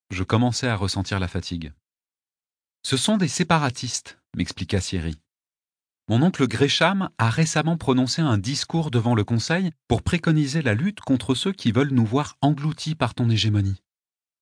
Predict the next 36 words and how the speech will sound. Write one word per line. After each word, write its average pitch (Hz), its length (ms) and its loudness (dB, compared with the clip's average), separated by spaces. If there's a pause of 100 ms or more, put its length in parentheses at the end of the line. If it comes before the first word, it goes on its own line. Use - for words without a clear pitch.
(300)
Il 131 160 0
dit 185 160 0
qu'il 143 180 -6
faut 156 160 0
qu'on 151 140 4
détruise 135 340 2
votre 123 260 0
porte 127 300 0
d'Istrance 113 500 -4
avant 117 200 0
qu'elle 127 160 2
ne 123 80 4
nous 117 140 2
détruise. » « 101 520 -2 (1000)
Ah ? 139 340 0 (800)
Et 101 420 2
a-t-il 98 260 -2
précisé 107 440 -2
comment 107 220 0
il 98 80 0
comptait 107 240 -2
s'y - 120 -8
prendre ? 175 380 -4 (540)
<laughs> - 160 -6
À 107 180 -4
ma 120 100 -4
connaissance, 117 540 -2
vous 98 100 -2
n'avez 95 220 2
même 101 160 2
pas 127 100 2
de 117 80 0
vaisseau 98 280 -2
spatial. » « 98 500 -4 (500)
C'est - 160 -2
vrai », 202 240 -2